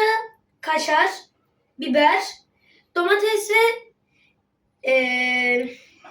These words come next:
mısır arkadaşlar. Şimdi bunları üzerlerine sereceğiz, serpeceğiz. Ama ilk önce,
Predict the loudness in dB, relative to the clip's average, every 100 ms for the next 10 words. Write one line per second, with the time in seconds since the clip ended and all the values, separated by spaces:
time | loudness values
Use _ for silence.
0 | -20 -20 _ -20 _ _ _ -4 -2 0
1 | -2 -2 -12 _ _ _ -4 -2 -2 -2
2 | -4 -6 -8 -8 _ _ _ _ _ -12
3 | 0 2 2 -2 -2 2 2 2 0 -2
4 | -12 -20 -20 _ -4 0 4 4 6 6
5 | 6 4 0 -6 -8 2 2 4 0 0
6 | -10 -20 -20 _ _ -18 -2 0 0 0
7 | 0 0 2 4 4 6 4 6 4 2
8 | 2 0 -2